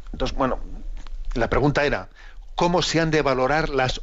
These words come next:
otras formas de convivencia? Porque se había hablado de que lo que era el matrimonio para nosotros, ¿no? ¿Y las otras formas de convivencia cómo se valoran?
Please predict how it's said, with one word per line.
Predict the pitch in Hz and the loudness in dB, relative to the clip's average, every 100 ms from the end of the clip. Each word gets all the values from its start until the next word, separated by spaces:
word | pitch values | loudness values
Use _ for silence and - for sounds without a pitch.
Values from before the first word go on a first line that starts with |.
| - | 0
otras | 190 - 135 123 | 0 2 0 2
formas | - 139 135 127 | 2 2 2 0
de | 143 123 | 0 2
convivencia? | 135 120 123 170 156 - 92 - - - - | 0 2 2 2 0 -4 -6 -6 -16 -18 -16
Porque | - 104 101 | -4 -4 -2
se | - 101 | -2 0
había | 104 123 | 2 4
hablado | 123 135 139 | 4 4 2
de | |
que | 135 131 117 - - - - | 4 0 0 -10 -12 -12 -6
lo | 131 113 | -4 2
que | 135 | 2
era | 151 - | 2 2
el | 135 120 | 2 2
matrimonio | 120 - 110 113 156 135 113 | 0 0 -2 0 2 2 2
para | 107 104 | 0 0
nosotros, | 101 - 139 - - | -2 -2 0 -2 -2
¿no? | 165 - - - - - - - - - - | -4 -4 -14 -12 -10 -10 -8 -8 -8 -4 2
¿Y | 147 | 4
las | 139 131 | 4 2
otras | 214 214 165 | 2 2 4
formas | 214 196 | 2 4
de | 165 156 | 0 0
convivencia | 160 156 175 180 185 | 2 4 2 2 0
cómo | 180 143 123 | 2 0 2
se | 120 | 2
valoran? | 110 101 92 | 2 0 -2